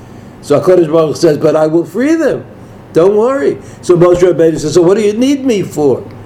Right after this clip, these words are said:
Why do I have to go and say you'll be free if you're not gonna be free?" So that's, that's, uh, that's Rashi.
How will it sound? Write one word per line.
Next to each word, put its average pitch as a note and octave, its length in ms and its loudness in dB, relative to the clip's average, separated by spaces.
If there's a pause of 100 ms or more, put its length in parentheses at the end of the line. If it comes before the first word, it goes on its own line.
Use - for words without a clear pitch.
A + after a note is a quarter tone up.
(640)
Why C#3+ 160 2
do G3+ 140 4
I G3 100 -2
have G3 140 -6
to G3 80 -2
go F3+ 280 -2
and F3+ 140 -2
say F#3 380 0
you'll E3+ 260 2
be E3+ 200 -2
free D#3 440 -2 (520)
if D3 140 -2
you're E3+ 120 4
not D#3+ 200 0
gonna E3 180 0
be C#3+ 160 -2
free?" D3 360 -2 (920)
So D3+ 200 0
that's, E3 320 -2
that's, D#3 500 -2
uh, D3 340 0
that's D3 300 -4
Rashi. B2+ 500 -4